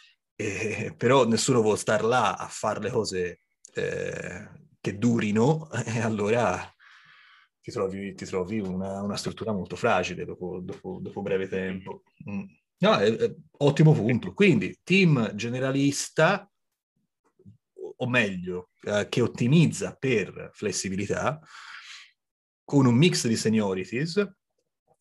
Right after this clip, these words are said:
con un mix di tipi tra builders e maintainers.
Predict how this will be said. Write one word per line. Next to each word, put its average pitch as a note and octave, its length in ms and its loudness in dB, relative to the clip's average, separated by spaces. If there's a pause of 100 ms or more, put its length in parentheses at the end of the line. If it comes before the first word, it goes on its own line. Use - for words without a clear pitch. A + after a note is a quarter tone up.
(160)
con D3+ 200 4
un F3 100 6
mix D#3 360 2
di A#2+ 160 2
tipi - 400 -2 (120)
tra G#2 640 2
builders G2+ 480 -4
e F#2 80 -4
maintainers. - 800 -8